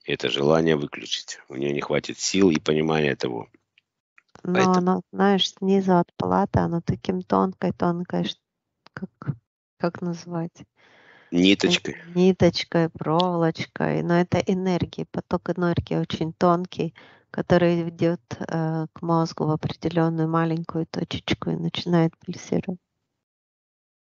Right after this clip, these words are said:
Speaker 2: А
Speaker 1: Понятно.
Speaker 2: вот когда плату вытащил, он вытащил полностью эту
Speaker 1: Конструкцию, да?
Speaker 2: ниточку, скажем.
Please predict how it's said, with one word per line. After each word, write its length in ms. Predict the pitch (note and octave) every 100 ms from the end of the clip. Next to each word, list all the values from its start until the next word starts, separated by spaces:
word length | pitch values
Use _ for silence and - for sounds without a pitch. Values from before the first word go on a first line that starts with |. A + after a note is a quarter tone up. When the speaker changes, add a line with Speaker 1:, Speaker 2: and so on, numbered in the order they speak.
| _ -
Speaker 2:
А 100 | E3
Speaker 1:
Понятно. 280 | E3 C#3 E3+
Speaker 2:
вот 160 | F3 E3+ _ _ _ _ -
когда 380 | F3 E3+ E3+
плату 500 | D#3+ - F3+ E3+ F3
вытащил, 580 | F3 F#3 - F3+ - E3
он 220 | E3 E3+ -
вытащил 480 | F3 F3 - - E3+ -
полностью 580 | E3 E3 D#3+ - - E3
эту 300 | - F3 E3+ _ - - _ _
Speaker 1:
Конструкцию, 580 | - D2 - C#2 - -
да? 160 | - - -
Speaker 2:
ниточку, 760 | F3 F3+ F3+ - E3 - - E3+
скажем. 600 | - - F3 - E3+